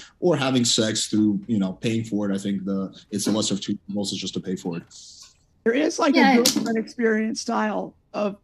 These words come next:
Speaker 2: sex work too that I think a lot of people are into. And by the way, Alex, I think you red pilled my whole community.
Speaker 1: <laughs> Sick.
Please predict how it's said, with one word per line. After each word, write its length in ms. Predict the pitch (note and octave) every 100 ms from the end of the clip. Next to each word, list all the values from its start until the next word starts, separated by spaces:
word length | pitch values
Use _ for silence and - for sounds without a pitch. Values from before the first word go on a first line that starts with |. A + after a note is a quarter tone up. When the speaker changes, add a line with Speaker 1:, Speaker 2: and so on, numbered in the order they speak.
| _
Speaker 2:
sex 360 | - A#3 A3
work 200 | A3 G#3+
too 220 | G#3 A#3+ A3+
that 100 | G#3
I 100 | G#3
think 200 | A3+ G#3+
a 60 |
lot 200 | G#3 G3+
of 60 | G3+
people 300 | G#3 G#3 G3+
are 100 | -
into. 300 | G#3 G3 G3+
And 160 | A#3 A3+
by 140 | C4
the 100 | B3
way, 160 | B3 -
Alex, 300 | A2 A3 A#3+
I 80 |
think 180 | A3+ A#3+
you 120 | A3
red 260 | G#3 A3 G3+
pilled 240 | G#3+ G#3
my 140 | G3 G3
whole 180 | G#3 G3+
community. 560 | G3+ G3+ G3 A3 G#3+ - _ _ _ _ _ _ - -
Speaker 1:
<laughs> 320 | A#3 A3+ D#3+
Sick. 280 | - C#3+